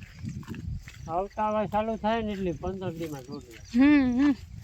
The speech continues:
Speaker 1: આ જે હે ને બુર ભેજ આયખો જ નથી ભેગામાં.
Speaker 2: તડકા જ નથી પડ્યા મોર. તડકા પડે ને પછી ડોડવા ચાલુ થાય, રૂપારા ન્યાવ
Speaker 1: આ
Speaker 2: થાય.
Speaker 1: હે ને જે અમુક અમુક લાલ થેગા ને આ પાણી નહીં છે.
Speaker 2: હા, ઈ પાણી લાગે ગયું.
Speaker 1: એટલે આવું બધું છે.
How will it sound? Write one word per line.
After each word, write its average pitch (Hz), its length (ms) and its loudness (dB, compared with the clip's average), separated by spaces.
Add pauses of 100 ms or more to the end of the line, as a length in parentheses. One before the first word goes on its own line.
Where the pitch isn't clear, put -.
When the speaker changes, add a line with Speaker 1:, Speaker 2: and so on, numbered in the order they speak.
(260)
Speaker 1:
આ 160 200 4
જે 190 160 0
હે 202 80 2
ને 254 160 -2
બુર 208 180 -4
ભેજ 170 340 -2
આયખો 190 380 -2
જ 190 100 -14
નથી 202 340 -6
ભેગામાં. 139 400 -10 (520)
Speaker 2:
તડકા 392 480 8
જ 392 60 2
નથી 440 300 6
પડ્યા 240 280 6
મોર. 233 220 0 (260)
તડકા 359 420 8
પડે 392 300 6
ને 370 100 6
પછી 320 240 2
ડોડવા 285 420 4
ચાલુ 285 320 0
થાય, 247 280 0
રૂપારા 247 400 4
ન્યાવ 294 340 6
Speaker 1:
આ 269 120 -2
Speaker 2:
થાય. 160 240 8
Speaker 1:
હે 202 80 2
ને 226 180 2
જે 185 100 2
અમુક 180 260 2
અમુક 180 260 0
લાલ 165 340 6
થેગા 220 340 4
ને 208 180 -2
આ 160 60 4
પાણી 165 320 2
નહીં 131 220 0
છે. 247 140 -6
Speaker 2:
હા, 294 220 6
ઈ 302 100 4
પાણી 302 380 2
લાગે 233 260 4
ગયું. 254 200 -6 (580)
Speaker 1:
એટલે 143 200 -10
આવું 143 260 -4
બધું 127 320 -14
છે. - 380 -16